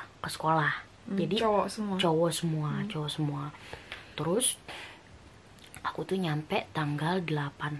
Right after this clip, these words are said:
Speaker 1: karena kalau nggak salah aku berangkat tanggal tujuh kan, sekitar dua puluh jam di pesawat. Terus
Speaker 2: Tujuh apa?
Speaker 1: tujuh September.
Speaker 2: September dua ribu sembilan belas, ya?
Speaker 1: Dua ribu sembilan belas. Terus, eh, aku arrive di dua ribu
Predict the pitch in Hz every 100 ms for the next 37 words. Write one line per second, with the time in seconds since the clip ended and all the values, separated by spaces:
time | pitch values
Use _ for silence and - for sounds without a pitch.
0 | - - 165 175 160 143 - 151 180 -
1 | - - - - - 185 170 160 160 165
2 | 160 151 156 147 147 - 147 - - -
3 | 156 156 151 151 156 156 156 151 151 151
4 | - 156 151 147 151 - - - - -
5 | - - - - 160 180 208 190 190 190
6 | - - 170 156 170 165 165 - 160 -
7 | 165 160 160 151 - - 196 202 196 190
8 | 196 190 190 196 - 190 175 160 165 170
9 | 165 156 151 151 147 151 156 160 165 165
10 | - - 147 143 - - - - 147 160
11 | 185 185 - 170 170 170 180 165 165 156
12 | 147 147 151 185